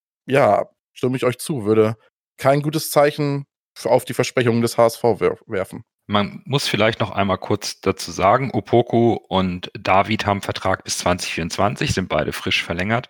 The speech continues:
Speaker 2: Auf der rechten Seite mit Narei, ähm, Jatta als Offensiver, der kann natürlich auch auf der linken Seite, aber immer nur auf der rechten Seite bleibend.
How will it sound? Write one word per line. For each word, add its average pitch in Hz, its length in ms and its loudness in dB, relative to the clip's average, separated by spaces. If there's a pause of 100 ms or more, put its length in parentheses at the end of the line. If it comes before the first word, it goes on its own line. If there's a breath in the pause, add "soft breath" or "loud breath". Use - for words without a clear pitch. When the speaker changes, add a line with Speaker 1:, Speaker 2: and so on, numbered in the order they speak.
(160 soft breath)
Speaker 2:
Auf 113 180 2
der 123 140 4
rechten 127 300 -2
Seite 117 300 2
mit 110 160 -2
Narei, 110 680 2
ähm, 107 360 -4
Jatta 127 800 2 (140)
als 131 240 -4
Offensiver, 117 1000 0
der 98 100 -4
kann 107 180 -6
natürlich 104 320 -2
auch 101 100 2
auf 104 100 -2
der 104 120 -4
linken 120 220 -4
Seite, 120 360 0 (280 loud breath)
aber 107 180 0
immer 107 160 0
nur 120 120 0
auf 117 80 2
der 104 140 2
rechten 113 220 -2
Seite 107 280 0
bleibend. 101 440 0